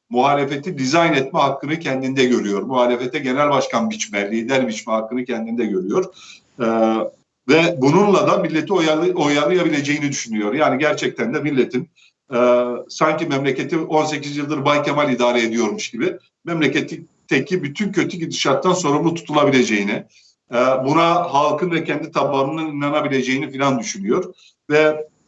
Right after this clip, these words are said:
eğer Bay Kemal tasfiye edilirse, kamuoyu en azından bununla bir dönem, e, demokrasi mücadelesi gibi meşgul edilirse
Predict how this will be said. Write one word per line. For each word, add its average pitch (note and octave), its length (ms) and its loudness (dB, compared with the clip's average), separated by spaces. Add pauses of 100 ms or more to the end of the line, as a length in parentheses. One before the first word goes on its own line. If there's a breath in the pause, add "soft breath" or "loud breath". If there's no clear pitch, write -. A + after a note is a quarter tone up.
(560)
eğer D3 420 2 (220)
Bay D#3 180 2
Kemal D#3 300 0
tasfiye D3 560 -2
edilirse, C#3+ 640 -4 (500)
kamuoyu D3+ 400 0
en D3 120 2
azından C#3+ 380 0
bununla C#3+ 360 2
bir D3 100 0
dönem, C#3 360 0 (360)
e, - 20 -4
demokrasi C#3 640 2
mücadelesi C3+ 640 0
gibi C#3 160 -6
meşgul B2+ 360 -2
edilirse D3+ 640 0